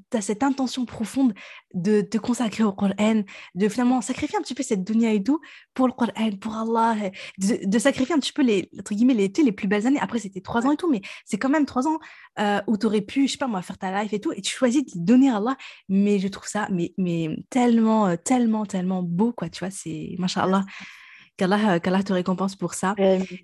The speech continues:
Speaker 1: Et du coup, je comprends encore mieux, tu vois. Pour moi, encore une fois, c'est comme Zainab, quand elle m'a dit, bah, qu'elle était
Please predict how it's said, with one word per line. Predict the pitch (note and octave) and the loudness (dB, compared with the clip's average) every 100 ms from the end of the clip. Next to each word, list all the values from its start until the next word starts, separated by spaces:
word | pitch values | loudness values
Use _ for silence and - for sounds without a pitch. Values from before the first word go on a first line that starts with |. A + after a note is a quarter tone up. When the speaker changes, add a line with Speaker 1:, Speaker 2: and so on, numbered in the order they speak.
| - | 0
Speaker 1:
Et | G#3 G3 G3 | 4 4 4
du | E3+ | 2
coup, | G#3+ F4+ | 4 4
je | |
comprends | B3 - D4 | 4 2 2
encore | C#4 F#4 | 2 0
mieux, | G4 A#4 A4+ - | 2 4 4 4
tu | C4 | 2
vois. | C#4+ - G3+ | 0 0 -2
Pour | C4 | 2
moi, | C4 F4 G4 - - _ | 4 2 0 -8 -20 _
encore | B3 C4+ | -2 0
une | B3 | 0
fois, | D#4 | -2
c'est | A#3+ | 0
comme | B3+ | 4
Zainab, | B3 G3 | 4 2
quand | G3 B3 | -2 -2
elle | A#3 | 0
m'a | A3+ | -2
dit, | A3 C4+ C#4 - _ F3 | 0 -2 -2 -8 _ -8
bah, | E3 | -6
qu'elle | |
était | F3 | -6